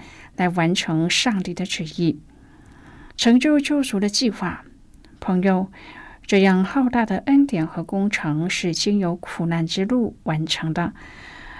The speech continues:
主耶稣亲身经历苦难，来为信徒揭开苦难的奥秘。以赛亚书五十三章第十节说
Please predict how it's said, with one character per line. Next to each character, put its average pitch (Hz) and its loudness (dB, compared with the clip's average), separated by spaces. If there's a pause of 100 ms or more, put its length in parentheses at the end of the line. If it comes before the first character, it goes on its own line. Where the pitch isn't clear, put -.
主 202 2
耶 262 4
稣 277 2
亲 277 4
身 269 4
经 269 4
历 240 6
苦 185 -4
难， 202 2
来 185 0
为 196 2
信 294 2
徒 175 0
揭 190 -2
开 196 -2
苦 196 -8
难 165 -2
的 165 -4
奥 165 0
秘。 165 0 (680)
以 - -2
赛 180 2
亚 165 2
书 185 2
五 175 0
十 170 0
三 180 2
章 185 2
第 170 0
十 156 -2
节 190 -2
说 202 0